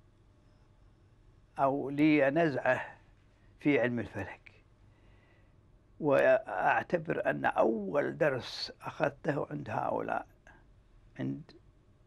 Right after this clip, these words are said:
جماعة أو قبيلة الرشايدة، لأن كان في صحراء، فبهرتني الصحراء بجمالها وجلالها، والشمس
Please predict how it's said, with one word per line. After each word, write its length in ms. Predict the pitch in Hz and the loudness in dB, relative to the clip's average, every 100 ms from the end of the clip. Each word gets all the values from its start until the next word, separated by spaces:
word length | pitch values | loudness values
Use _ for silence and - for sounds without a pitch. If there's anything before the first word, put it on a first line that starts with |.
| _ _ _ - | _ _ _ -8
جماعة 460 | 117 120 120 113 - - - - _ _ _ _ _ | -6 -4 -4 -6 -8 -20 -20 -20 _ _ _ _ _
أو 100 | 120 | -6
قبيلة 500 | 110 - 131 123 117 107 | -4 -4 -4 -4 -4 -8
الرشايدة، 640 | 120 104 - 117 143 - - _ _ _ _ _ _ _ _ _ - - _ - - _ _ _ _ _ | -10 -10 -12 -12 -12 -14 -18 _ _ _ _ _ _ _ _ _ -20 -20 _ -20 -20 _ _ _ _ _
لأن 420 | 135 165 165 170 170 | 0 4 4 2 -2
كان 380 | 147 - 151 | 0 2 2
في 180 | 131 160 | 2 0
صحراء، 560 | - 117 - 131 117 - - - - _ | 2 0 2 2 0 -6 -18 -20 -20 _
فبهرتني 840 | 131 131 131 127 127 139 - 120 | -8 -2 0 0 0 0 -4 -8
الصحراء 720 | 101 - - - 117 107 107 - - | -8 -8 -6 -4 -2 -2 -4 -12 -8
بجمالها 800 | 117 113 117 113 110 104 - 110 | -4 -4 0 0 0 -4 -4 -4
وجلالها، 960 | 107 110 107 113 110 113 98 - - _ _ _ _ _ - _ _ _ - | -6 -6 -2 2 2 0 -4 -8 -12 _ _ _ _ _ -20 _ _ _ -16
والشمس 800 | 104 - - 117 113 - - | -4 0 2 2 0 -4 -2